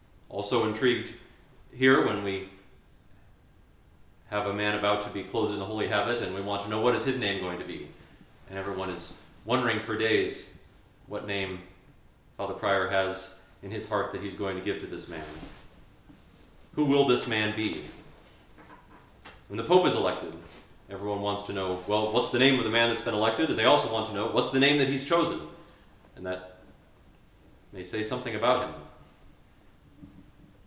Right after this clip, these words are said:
Any name is an announcement of a person. And so when we hear the name of God incarnate, how can we not be full of awe, full of eagerness to hear that name,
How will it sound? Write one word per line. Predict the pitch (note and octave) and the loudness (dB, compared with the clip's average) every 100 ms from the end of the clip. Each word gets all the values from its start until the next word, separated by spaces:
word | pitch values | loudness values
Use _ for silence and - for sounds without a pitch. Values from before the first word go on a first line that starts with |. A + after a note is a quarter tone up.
| - - - - | -20 -20 -20 -4
Any | C#3+ D#3 | 0 2
name | A2+ F#2+ G2 | 2 0 -2
is | F#2+ F#2 - - - - - | -6 -8 -12 -16 -20 -20 -10
an | A#2 | 0
announcement | B2 D3 D3+ B2+ A2 | 6 6 6 0 -2
of | G#2 | -4
a | |
person. | - C#3 - - D#2 - - - - - _ - _ _ _ - - - - - _ - - | -2 -2 -2 -6 -12 -16 -20 -20 -20 -20 _ -20 _ _ _ -20 -20 -20 -20 -20 _ -20 -20
And | G#2 | -16
so | - A#2 | -6 -2
when | A2 | 0
we | G#2 | -2
hear | G#2 C3+ | -2 -2
the | G#2+ | -2
name | A2 A#2 G#2 G2 - - - - | -2 -2 -4 -8 -14 -20 -20 -18
of | F#2+ | -2
God | A#2+ B2+ A2 | 4 4 4
incarnate, | - A#2 F#2+ D#2+ - - - - - - - - - - _ _ - _ _ | 0 -2 -2 -4 -12 -18 -20 -20 -20 -20 -20 -20 -20 -20 _ _ -20 _ _
how | A#2 | -2
can | A#2+ G#2+ | -2 -2
we | G#2+ | -2
not | A2 A#2+ - | 0 -2 -2
be | F#2 F2 - - - _ _ _ _ - | -6 -8 -14 -20 -20 _ _ _ _ -20
full | - C3+ A#2+ | -4 0 0
of | A2+ | 4
awe, | A#2 G2 - - - - - - - - - - - - _ _ | 6 6 4 0 -6 -16 -20 -20 -20 -20 -20 -20 -20 -20 _ _
full | A2+ A2 | -8 -4
of | |
eagerness | E3 D#3 C#3+ - | 2 4 4 2
to | - | 0
hear | D3+ D3+ | 0 2
that | G#2+ F2+ | 2 2
name, | F2+ F2 | -2 -6